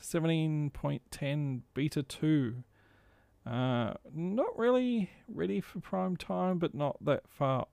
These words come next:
off. A few things that need fixing up. But, um, yeah, if you wanna be on the bleeding edge and check it out, you could always run it through, uh, VirtualBox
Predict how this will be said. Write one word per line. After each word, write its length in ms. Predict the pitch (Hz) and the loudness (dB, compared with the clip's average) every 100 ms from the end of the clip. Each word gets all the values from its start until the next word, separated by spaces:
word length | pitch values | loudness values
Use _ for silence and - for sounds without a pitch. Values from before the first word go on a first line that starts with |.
| - | 0
off. 480 | 151 170 - - - _ _ _ _ _ _ _ _ _ - | 2 2 0 -18 -20 _ _ _ _ _ _ _ _ _ -10
A 60 | 147 | -6
few 340 | - 156 147 | 0 2 2
things 340 | - 151 143 143 | 0 -2 -2 -2
that 140 | 131 | -2
need 320 | 127 139 135 | -2 -2 -4
fixing 440 | - 131 - 143 151 | -4 -6 -4 -2 2
up. 200 | 190 - - _ _ _ _ _ _ _ _ | 2 0 -12 _ _ _ _ _ _ _ _
But, 180 | - 139 | 0 4
um, 640 | 147 151 147 139 135 139 - | 6 8 6 2 0 -4 -4
yeah, 160 | 214 196 | 2 2
if 160 | 160 | 4
you 80 | 143 | 4
wanna 140 | 143 | 4
be 140 | 135 139 | 6 4
on 120 | 135 | 4
the 60 | 127 | 2
bleeding 580 | 135 147 151 147 139 | 4 6 6 6 2
edge 360 | - 131 143 127 104 | 0 -2 -2 -4 -4
and 280 | 123 135 | -2 -2
check 260 | - 139 - | -2 -4 -2
it 180 | - - - | -4 -6 -6
out, 500 | 143 156 156 147 - _ - - _ - | 4 6 6 4 -6 _ -20 -20 _ -6
you 120 | 139 | -2
could 200 | - 139 | 0 2
always 360 | 117 139 135 135 | 4 4 2 2
run 160 | 135 | 2
it 120 | 131 - | 0 -4
through, 400 | - 139 131 123 - | -4 0 2 0 -4
uh, 420 | - 127 113 90 | -4 -2 -2 -2
VirtualBox 840 | 123 165 175 175 131 - - - | 2 2 4 4 4 2 -8 -16